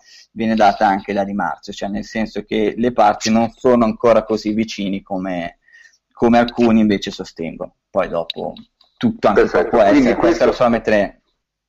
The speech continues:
Speaker 1: le voci.
Speaker 2: questo, diciamo, sposta, sposta, diciamo, la, la questione da, da, da un punto a un altro, no? Cioè, eh, è Matuidi la, la, la, il centrocampista giusto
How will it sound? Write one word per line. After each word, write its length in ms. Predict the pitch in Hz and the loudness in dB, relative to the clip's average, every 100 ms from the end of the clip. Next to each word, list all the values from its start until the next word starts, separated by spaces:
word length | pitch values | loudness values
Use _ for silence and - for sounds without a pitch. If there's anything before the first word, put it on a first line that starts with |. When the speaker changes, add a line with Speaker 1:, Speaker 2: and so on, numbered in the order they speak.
| - | -4
Speaker 1:
le 120 | 120 | -2
voci. 160 | 98 | 0
Speaker 2:
questo, 260 | 85 160 139 | 2 2 4
diciamo, 440 | 123 123 107 98 | 0 2 0 0
sposta, 840 | - - - 170 - - 127 110 - | -4 -10 2 2 2 2 4 4 2
sposta, 420 | - - 135 - | -4 0 2 4
diciamo, 360 | 110 104 110 104 | 0 2 2 4
la, 200 | 101 95 | 4 4
la 160 | 87 95 | 2 0
questione 580 | 113 - 98 110 101 | -2 -2 0 2 2
da, 320 | 90 95 92 - | 2 4 4 2
da, 280 | 78 85 69 | 0 2 2
da 100 | 90 | 0
un 160 | 87 92 | -2 -2
punto 300 | - 110 - | -2 -2 2
a 60 | 113 | 4
un 80 | |
altro, 340 | 131 78 - 87 | 4 2 -2 0
no? 220 | 113 - - - - _ _ _ _ | 2 0 -6 -20 -20 _ _ _ _
Cioè, 400 | - 127 98 - _ _ _ - | 0 2 2 0 _ _ _ 2
eh, 380 | 113 110 - - _ _ _ _ _ _ _ _ _ _ _ _ _ _ _ _ _ _ _ _ _ - | 4 6 4 -2 _ _ _ _ _ _ _ _ _ _ _ _ _ _ _ _ _ _ _ _ _ 2
è 100 | 160 | 4
Matuidi 600 | 165 151 135 135 135 139 | 4 0 0 -2 2 2
la, 320 | 123 117 110 | 4 6 4
la, 340 | 104 107 104 98 | 2 2 4 2
la, 460 | 95 92 90 90 92 | 0 -4 -2 2 4
il 300 | 87 82 76 | 2 -2 -12
centrocampista 800 | - 107 104 101 98 107 - 101 | -4 -2 0 -2 -4 -4 0 0
giusto 680 | 92 101 - - 104 101 - | -2 -6 -6 2 4 4 0